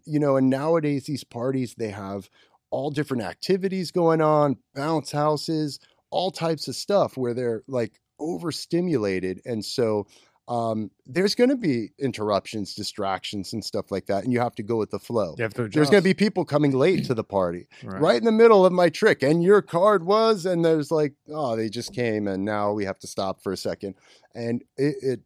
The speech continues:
Speaker 1: really depends on how you handle those situations. And, um, it's not about me. It's about, uh, making a memorable experience for the birthday kid and all the guests there.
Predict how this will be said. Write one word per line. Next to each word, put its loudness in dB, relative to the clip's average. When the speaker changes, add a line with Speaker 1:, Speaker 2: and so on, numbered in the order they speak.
Speaker 1:
really -2
depends -2
on -2
how -4
you -2
handle -6
those -10
situations. -6
And, -2
um, -6
it's -8
not 4
about 4
me. -6
It's -8
about, -2
uh, -4
making -6
a -4
memorable -4
experience -6
for -4
the -6
birthday -4
kid -6
and -12
all -10
the -14
guests -8
there. -14